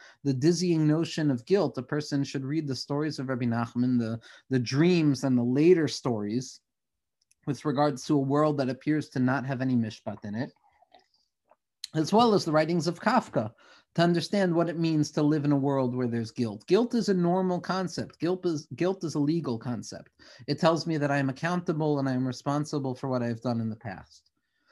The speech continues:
But there's another more dangerous, more insidious emotion that emerges when I contemplate my past, which is shame.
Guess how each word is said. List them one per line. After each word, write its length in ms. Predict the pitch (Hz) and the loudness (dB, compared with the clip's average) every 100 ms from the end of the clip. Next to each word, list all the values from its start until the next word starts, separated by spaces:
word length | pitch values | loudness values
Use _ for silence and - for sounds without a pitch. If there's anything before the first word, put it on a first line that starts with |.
| _ | _
But 140 | - 156 | -2 2
there's 180 | 175 156 | 4 4
another 540 | 160 170 214 196 156 | 4 4 4 4 4
more 200 | 147 143 | 4 4
dangerous, 800 | 127 147 180 208 151 127 117 - | 2 2 2 2 2 -2 -2 -2
more 180 | 135 131 | 0 0
insidious 720 | 127 - 190 226 156 117 131 | -2 -2 0 2 0 0 -2
emotion 500 | 113 110 110 127 120 | 0 -2 -4 -2 0
that 120 | 120 | 2
emerges 560 | 120 147 190 147 127 127 | 2 2 -2 -4 -6 -4
when 140 | 127 | -6
I 40 | |
contemplate 640 | 120 135 131 123 123 123 113 | -6 -6 -6 -6 -6 -6 -6
my 140 | 113 | -8
past, 500 | 107 113 110 151 - - - - | -8 -10 -8 -10 -14 -20 -16 -4
which 200 | 151 151 | -2 0
is 120 | 131 | -2
shame. 500 | - 156 147 87 | -2 -2 -2 -6